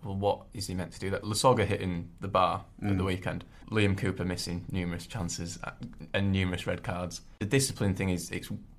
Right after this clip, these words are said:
Speaker 1: I don't really know who you blame for that. Obviously, like, Sai's spitting is just stupid. Okay, and headbutting someone is stupid, but it's just happened that often. The buck's got to stop somewhere, I think, I suppose, and 'cause it's different players each time, um, it's hard to know what,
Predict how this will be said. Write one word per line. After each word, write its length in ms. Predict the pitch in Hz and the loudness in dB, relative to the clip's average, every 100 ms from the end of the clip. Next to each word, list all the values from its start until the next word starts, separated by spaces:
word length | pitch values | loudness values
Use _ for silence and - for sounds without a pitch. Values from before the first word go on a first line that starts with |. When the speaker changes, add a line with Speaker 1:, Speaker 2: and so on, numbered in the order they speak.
| - - | -20 -6
Speaker 1:
I 100 | 98 | -4
don't 200 | 92 113 | -2 0
really 180 | 104 101 | 0 0
know 120 | 95 | 0
who 360 | 90 101 92 87 80 - - | 0 -2 -2 -4 -8 -18 -12
you 180 | 92 95 - - | -12 -12 -16 -8
blame 360 | 95 90 92 | -4 -2 -2
for 160 | 95 - | -6 -10
that. 200 | 85 - - - - | -10 -12 -16 -8 -2
Obviously, 320 | 104 98 92 | 0 -2 -2
like, 260 | 92 90 - | 0 0 0
Sai's 420 | - 104 98 92 | 4 6 6 2
spitting 440 | - 87 87 87 | -4 -6 -4 -4
is 100 | 92 | -6
just 400 | - - - - | -10 -10 -10 -10
stupid. 500 | - - 92 98 95 - - - - - - | -12 -10 -10 -8 -10 -10 -20 -20 -20 -16 -12
Okay, 200 | 101 92 | -4 -2
and 80 | 85 | -2
headbutting 340 | 82 - 92 | -4 -4 -6
someone 220 | 92 90 | -4 -6
is 60 | 87 | -6
stupid, 340 | - 98 95 | -4 -2 -4
but 160 | 92 - - | -4 -4 -6
it's 200 | - - | -8 -6
just 200 | 101 - | -2 0
happened 360 | 92 - 87 - | -2 -2 -6 -8
that 220 | 92 92 92 | -4 -2 -2
often. 420 | 92 - - - - - - - | -4 -6 -10 -10 -14 -20 -20 -12
The 80 | |
buck's 340 | 92 104 90 - | -2 0 0 -2
got 220 | - - | -2 -2
to 80 | 90 | -6
stop 320 | - 85 - | -6 -6 -6
somewhere, 340 | - 92 85 - | -4 -2 -4 -8
I 40 | |
think, 300 | - - - | -10 -12 -10
I 20 | |
suppose, 460 | - - - 87 - | -10 -12 -12 -12 -10
and 140 | 90 95 | -10 -8
'cause 120 | - | -10
it's 120 | - | -10
different 400 | 95 92 90 67 | -10 -10 -10 -6
players 320 | - 85 85 | -2 0 -2
each 160 | 85 - | -10 -4
time, 360 | 90 87 90 - - | -2 -2 -6 -10 -4
um, 260 | 90 90 | -2 -2
it's 140 | - - | -6 0
hard 160 | 95 | 0
to 80 | 92 | 0
know 140 | 85 90 | -6 -8
what, 280 | 95 - - | -8 -10 -12